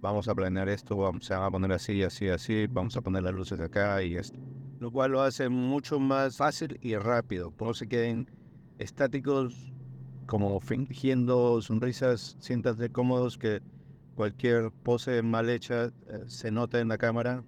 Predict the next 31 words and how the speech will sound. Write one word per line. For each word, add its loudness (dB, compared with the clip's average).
Si, 0
por 2
ejemplo, 2
voy 6
a 2
traer 0
en 2
la 2
oficina -2
de -2
un 0
dentista -2
y 0
voy 2
a 0
tomar 2
a 2
la 2
señorita 2
que -2
está 0
en -2
el 2
escritorio 2
principal, 0
¿no? 2
En 2
el -2
escritorio -2
de 0
entrada, -2